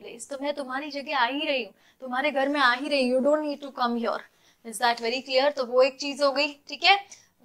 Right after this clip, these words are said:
तो to हमेशा हम मोशन के लिए यूज़ करते हैं। फिर है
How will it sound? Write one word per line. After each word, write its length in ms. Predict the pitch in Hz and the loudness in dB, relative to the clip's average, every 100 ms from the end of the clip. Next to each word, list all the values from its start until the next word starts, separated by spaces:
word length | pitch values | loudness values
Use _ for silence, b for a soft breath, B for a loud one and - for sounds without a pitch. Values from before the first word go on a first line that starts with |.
| - | 6
तो 100 | 262 | 6
to 320 | 262 339 339 | 8 4 6
हमेशा 380 | 285 269 277 285 | 6 4 4 4
हम 320 | 269 247 302 269 | 6 2 -2 -8
मोशन 540 | 233 240 240 277 254 | -4 -2 -2 -4 -6
के 100 | 254 | -2
लिए 240 | 233 220 | 0 0
यूज़ 180 | 220 - | -4 -8
करते 280 | - - - | -8 -10 -14
हैं। 220 | 240 233 _ | -14 -16 _
फिर 200 | 320 349 | 2 6
है 300 | 320 294 294 | 8 6 6